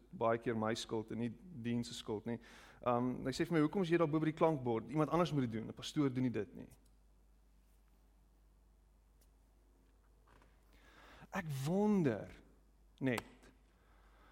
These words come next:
of ons nie baie van hierdie rasse kwessies en hierdie issues wat ons in ons land het, gaan uitsorteer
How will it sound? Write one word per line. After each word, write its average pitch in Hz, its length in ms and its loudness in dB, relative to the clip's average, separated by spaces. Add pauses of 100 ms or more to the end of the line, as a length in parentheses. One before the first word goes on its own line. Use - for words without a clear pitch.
(140)
of 175 220 2
ons 190 300 2
nie 220 100 4
baie 165 320 6
van 165 140 0
hierdie 151 200 4
rasse 151 340 4
kwessies 123 680 0
en 143 80 0
hierdie 151 280 2
issues 160 300 -2
wat 139 120 0
ons 135 160 0
in 135 60 0
ons 123 140 0
land 127 300 4
het, 107 260 -4
gaan 135 180 -2
uitsorteer 131 680 0